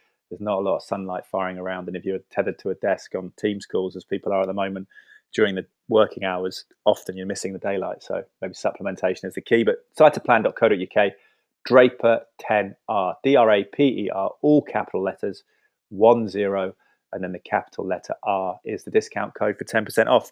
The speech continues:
Thank you for listening to the podcast, guys. Hope you have a great week. Be back, uh, with a couple more. I've got Gegard Mousasi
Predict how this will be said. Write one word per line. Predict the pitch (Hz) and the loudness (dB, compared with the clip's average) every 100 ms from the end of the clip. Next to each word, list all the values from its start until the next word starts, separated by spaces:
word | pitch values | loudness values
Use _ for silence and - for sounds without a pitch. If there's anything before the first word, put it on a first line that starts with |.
| - | 4
Thank | 165 | 4
you | 143 | 6
for | |
listening | 156 151 | 6 4
to | - | 0
the | 131 135 | 6 8
podcast, | 139 127 - | 8 6 8
guys. | 131 131 - - - | 8 8 0 -18 0
Hope | - 123 | 2 4
you | 110 | 4
have | |
a | 107 | 4
great | 113 107 | 2 2
week. | 113 110 - _ _ _ - | 0 -4 -4 _ _ _ -4
Be | |
back, | - 110 - 110 | 2 2 2 -6
uh, | |
with | 101 101 | -4 -6
a | |
couple | - 107 104 | -4 -6 -4
more. | 104 | -2
I've | 98 - | -2 -2
got | |
Gegard | - 117 107 101 | 0 2 2 0
Mousasi | 98 - 110 107 - 104 104 | -4 -2 0 0 -2 -6 -6